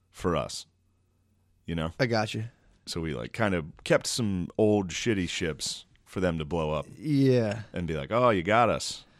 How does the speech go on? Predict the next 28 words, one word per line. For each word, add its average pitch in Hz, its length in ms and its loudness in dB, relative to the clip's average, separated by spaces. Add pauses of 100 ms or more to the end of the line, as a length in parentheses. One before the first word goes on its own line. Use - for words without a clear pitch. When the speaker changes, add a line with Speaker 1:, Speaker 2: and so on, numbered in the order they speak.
(460)
Speaker 2:
Yeah, 185 220 8
it's - 80 2
Speaker 1:
Well 185 100 4
Speaker 2:
also 208 400 4
weird. 143 720 4 (800)
Yeah, - 80 2
like, 147 120 6
back 165 240 6
then, 160 320 6
people 147 220 6
didn't 156 180 6
just, 139 160 2
like, 127 260 4 (160)
overste-, 131 720 4
uh, - 20 0
overseas, 127 760 4
like, 110 200 0
stealth 123 420 2
fly 113 300 2
over. 131 280 4
There 127 160 6
was, 151 120 6
like, 147 120 4
a 113 140 4
massive 117 580 0
ships 127 400 -2
coming 107 320 -4
for 110 400 -4